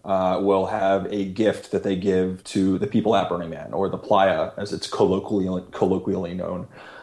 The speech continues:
Um, and they just, like, bring certain things and give them out to people. So it's, it's called a gifting economy,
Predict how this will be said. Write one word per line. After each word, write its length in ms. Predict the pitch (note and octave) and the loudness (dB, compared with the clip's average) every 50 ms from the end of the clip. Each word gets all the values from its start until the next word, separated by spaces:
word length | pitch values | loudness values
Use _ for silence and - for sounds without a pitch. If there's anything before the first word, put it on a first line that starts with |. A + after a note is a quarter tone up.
| - - | -6 0
Um, 520 | - G2+ G2+ G2+ G2+ G2+ F#2+ G2+ F#2+ - - | 2 4 4 6 4 4 2 2 -2 -4 -6
and 460 | A#2 G#2+ G#2+ A2 A2 G#2+ A2 G#2+ G#2 | -4 0 0 2 2 2 2 0 -2
they 280 | - - G#2+ A2+ A2+ A2+ | -4 0 2 4 4 4
just, 320 | G2+ A2+ B2 - - - | 4 2 0 0 0 0
like, 180 | A#2 G#2+ G#2 - - - _ _ _ _ _ _ | 2 2 2 2 0 -8 _ _ _ _ _ _
bring 280 | - A2+ G#2 G#2+ A2+ A2 | 0 0 0 2 0 0
certain 300 | - - B2 - B2+ A2 | 2 0 0 0 0 0
things 420 | - D3+ D3+ A2 G2 F#2 F2+ E2+ | 2 2 2 2 0 -4 -4 -4
and 200 | F#2+ F2+ F2+ F2 | -4 -4 -4 -2
give 140 | F#2 G2+ F#2+ | -2 -2 -2
them 120 | G2+ G2+ | -2 -2
out 160 | G2+ G#2+ - | -4 -4 -6
to 80 | - - | -6 -8
people. 380 | - - - - - - - _ _ _ _ | -10 -8 -8 -8 -8 -10 -14 _ _ _ _
So 200 | - - G2+ G2+ | 0 4 4 4
it's, 140 | G2 - - | 4 4 2
it's 140 | A#2+ - | 0 0
called 220 | - - D3 C#3+ B2 | 2 2 4 4 4
a 40 | G#2 | 2
gifting 380 | F#2 G2+ G#2+ G#2 - C3+ C3+ | 2 -2 -4 -2 -2 -4 -4
economy, 580 | C#3+ C#3+ D#3 D3 D#3+ - E3+ F3 F3+ E3+ D#3+ | -2 -4 -4 -4 -2 -4 -4 -4 -6 -8 -8